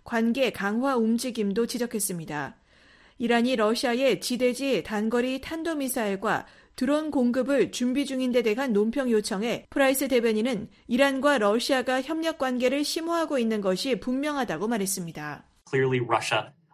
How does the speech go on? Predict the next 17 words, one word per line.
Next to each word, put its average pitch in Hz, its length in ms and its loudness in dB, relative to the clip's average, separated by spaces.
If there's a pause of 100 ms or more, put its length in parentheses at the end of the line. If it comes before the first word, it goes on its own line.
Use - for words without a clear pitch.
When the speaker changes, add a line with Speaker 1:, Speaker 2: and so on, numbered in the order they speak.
Speaker 2:
uh, 104 240 2
is 110 340 -6
in, 107 360 -8 (100)
uh, 101 560 -2 (460)
pretty 123 180 -4
dire 107 220 0
straits 123 500 -2
now. 87 240 -6 (160)
Um, 95 300 -8
certainly, 107 560 -8 (260)
uh, 104 160 0
more 113 240 -2
desperate - 540 -2
for, 104 580 -2 (240)
um, 98 400 0
partners 117 600 -2
that, 104 440 0